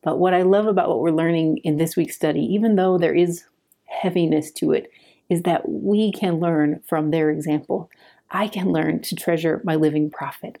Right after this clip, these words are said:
I can learn to show compassion instead of focus and judge others. I can learn to appreciate what the Sabbath day is supposed to feel like and be like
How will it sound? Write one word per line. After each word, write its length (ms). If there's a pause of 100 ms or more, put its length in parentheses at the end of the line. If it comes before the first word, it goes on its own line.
(180)
I 160
can 300
learn 320
to 100
show 220
compassion 920
instead 480
of 220 (440)
focus 420
and 200
judge 340
others. 380 (160)
I 340
can 220
learn 380 (260)
to 100
appreciate 480
what 140
the 60
Sabbath 320
day 160
is 100
supposed 380
to 100
feel 320
like 300
and 160
be 180
like 380